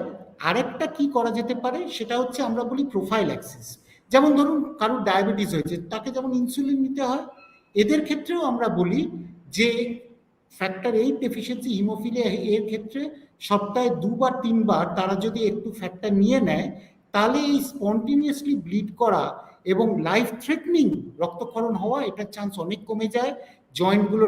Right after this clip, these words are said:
ড্যামেজ হয় না, বাচ্চারা স্কুলে যেতে পারে, সবাই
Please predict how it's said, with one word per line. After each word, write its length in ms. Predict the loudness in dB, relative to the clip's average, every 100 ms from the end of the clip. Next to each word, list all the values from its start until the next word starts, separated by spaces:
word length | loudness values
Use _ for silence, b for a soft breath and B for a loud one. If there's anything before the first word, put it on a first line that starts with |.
| 4
ড্যামেজ 300 | 2 2 2 2
হয় 160 | 2 2
না, 80 | 2 -2 B B _ -2
বাচ্চারা 420 | -2 0 0 2 0
স্কুলে 260 | 2 4 4
যেতে 180 | 2 0 0
পারে, 180 | 0 0 -2 -8 B -8 0
সবাই 260 | 2 4